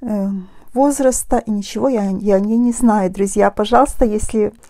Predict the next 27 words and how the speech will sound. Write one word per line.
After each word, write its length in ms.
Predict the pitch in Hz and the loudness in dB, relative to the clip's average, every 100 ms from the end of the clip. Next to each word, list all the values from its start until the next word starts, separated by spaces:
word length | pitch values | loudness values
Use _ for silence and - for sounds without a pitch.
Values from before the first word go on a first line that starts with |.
| - - | -20 -18
вы 160 | 208 269 | -4 0
можете 420 | 285 294 285 - | 2 0 -2 -4
мне 160 | 262 262 | -4 -4
помочь 520 | 262 240 247 247 - - - - | -2 -2 -2 -4 -12 -16 -20 -10
определить 680 | 233 - 214 220 220 233 226 | -10 -8 -6 -4 -4 -4 -6
эту 220 | 220 214 | -6 -4
вазу, 520 | 220 214 208 208 202 - - - - - | 0 0 -2 -6 -10 -12 -20 -20 -20 -6
напишите 480 | 233 233 - 240 240 | -6 -6 -6 -6 -6
в 20 | |
своих 340 | - 196 220 | -6 0 0
комментариях, 680 | - 240 226 233 208 208 214 | 2 4 2 2 2 0 -4
мне 100 | 214 | -8
будет 240 | 214 233 240 | -8 -6 -4
очень 300 | 285 - 233 | -4 -2 -4
интересно. 600 | 233 220 214 220 214 226 - - - | -2 -4 -2 -4 -6 -8 -12 -16 -2
А 60 | |
я 180 | 220 254 | 2 2
буду 220 | 294 294 | 0 -4
продолжать 600 | 247 202 208 208 220 226 | -4 -6 -4 -4 0 2
свои 360 | - - 202 233 | 0 -2 -2 -2
поиски, 600 | - 262 226 208 - - | -2 0 0 -2 -6 -4
и, 60 | 220 | -2
возможно, 420 | 220 233 277 285 | 0 -2 -2 -2
я 160 | 247 | -2
найду 300 | 254 277 226 | 0 -2 -4
такую 400 | 220 214 - 214 208 | -8 -8 -8 -10 -2
вазу. 400 | 214 214 - | -2 -2 -6